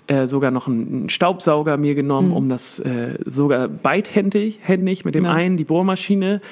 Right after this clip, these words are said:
Speaker 1: mit dem anderen den Staubsauger,
Speaker 2: Ja.
Speaker 1: ne? Au-, oben auf der Treppe.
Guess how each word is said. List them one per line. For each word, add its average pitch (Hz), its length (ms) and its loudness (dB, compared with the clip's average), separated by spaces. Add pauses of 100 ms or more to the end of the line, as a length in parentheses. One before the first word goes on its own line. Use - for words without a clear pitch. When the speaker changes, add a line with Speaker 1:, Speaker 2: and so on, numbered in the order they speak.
(180)
Speaker 1:
mit 165 120 2
dem 160 160 -4
anderen 175 320 2
den 147 140 -2
Staubsauger, 190 800 0 (360)
Speaker 2:
Ja. 175 80 0
Speaker 1:
ne? 240 200 2 (580)
Au-, 135 120 2 (160)
oben 220 360 0
auf 214 200 0
der 202 100 0
Treppe. 196 480 0